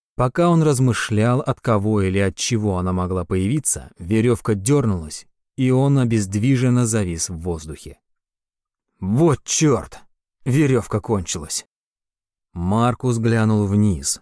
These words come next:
чтобы узнать, сколько ещё осталось хоть до какой-нибудь поверхности. Но внизу тьма только шире раскрывала свою пасть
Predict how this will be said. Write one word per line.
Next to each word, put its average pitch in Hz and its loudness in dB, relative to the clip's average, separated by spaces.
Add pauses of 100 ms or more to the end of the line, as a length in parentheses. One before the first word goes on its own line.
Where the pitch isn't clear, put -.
(160)
чтобы 127 -2
узнать, 123 2
сколько 139 0
ещё 123 0
осталось 120 0
хоть 117 -2
до 110 0
какой-нибудь 101 0
поверхности. - -4 (720)
Но 101 0
внизу 107 2
тьма 127 2
только 120 0
шире 143 2
раскрывала 117 2
свою 98 0
пасть 107 -2